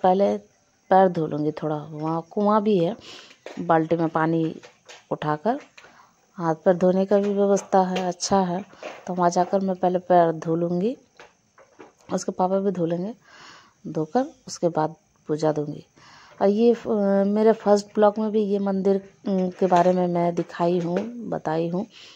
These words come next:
ये बहुत जागृत मंदिर है, ये माँ का। मैं तो हमेशा यहीं पूजा देने आती हूँ,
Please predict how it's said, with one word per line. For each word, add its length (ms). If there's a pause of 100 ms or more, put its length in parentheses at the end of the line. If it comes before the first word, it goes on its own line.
(560)
ये 320 (120)
बहुत 400 (120)
जागृत 500
मंदिर 380
है, 360
ये 160
माँ 200
का। 280 (2000)
मैं 180
तो 160
हमेशा 520
यहीं 380
पूजा 320
देने 540 (320)
आती 280
हूँ, 240